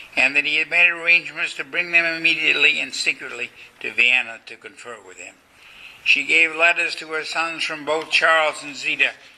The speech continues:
conveying their sense of urgency. On January thirty-first, Germany's decision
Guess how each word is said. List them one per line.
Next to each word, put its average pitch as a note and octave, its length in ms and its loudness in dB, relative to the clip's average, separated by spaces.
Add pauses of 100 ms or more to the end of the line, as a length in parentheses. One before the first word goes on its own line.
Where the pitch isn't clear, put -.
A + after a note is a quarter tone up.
(120)
conveying B2 560 0
their A2 100 -6
sense B2+ 380 -8
of G2+ 100 -12
urgency. - 600 -10 (1900)
On C#3 220 2
January F#3 540 2
thirty-first, F#3 760 -2
Germany's E3+ 560 -6
decision E3 560 -2